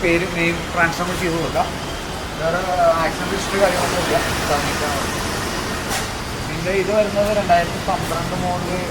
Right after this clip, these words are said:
Vespa-യാണ്. Piaggio Vespa. ഇതിന്റെ കിലോമീറ്റർ വന്നിട്ട് ഇതിനകത്ത് ഇപ്പം മീറ്ററിൽ കിടക്കുന്നത് ഒരു എണ്ണായിരം കിലോമീറ്റർ. അത് അവര് മീറ്റർ മാറിയതാണ്. എയ്റ്റീൻ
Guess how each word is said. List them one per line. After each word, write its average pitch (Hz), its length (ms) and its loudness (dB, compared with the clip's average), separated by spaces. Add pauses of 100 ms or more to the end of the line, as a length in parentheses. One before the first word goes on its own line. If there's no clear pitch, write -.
(200)
Vespa-യാണ്. 156 540 -2 (100)
Piaggio 147 420 0 (600)
Vespa. - 380 2 (760)
ഇതിന്റെ - 260 2
കിലോമീറ്റർ 196 540 4
വന്നിട്ട് 214 380 2 (1200)
ഇതിനകത്ത് 202 320 4
ഇപ്പം 247 160 4
മീറ്ററിൽ 226 340 -2
കിടക്കുന്നത് 233 340 0
ഒരു 233 60 0
എണ്ണായിരം 208 400 2
കിലോമീറ്റർ. 208 280 2
അത് 190 180 2 (200)
അവര് 98 220 -2 (380)
മീറ്റർ 165 220 -2
മാറിയതാണ്. 165 600 0 (1200)
എയ്റ്റീൻ 202 340 4